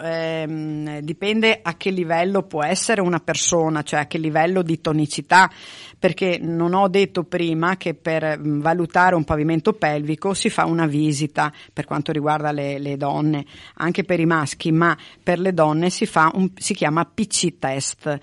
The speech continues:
ecco, e il P C test va da zero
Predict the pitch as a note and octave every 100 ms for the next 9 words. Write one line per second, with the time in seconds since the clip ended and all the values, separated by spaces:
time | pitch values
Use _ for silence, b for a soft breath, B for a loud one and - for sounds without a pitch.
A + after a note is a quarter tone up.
0 | B B B C#3+ - C#3 b b - -
1 | F#3+ F#3+ F#3 F3+ - A3 G#3+ A#3 A3 D#3+
2 | D3+ - E3+ E3 D3 G3 E3 E3 C#3+ D3
3 | E3+ G#3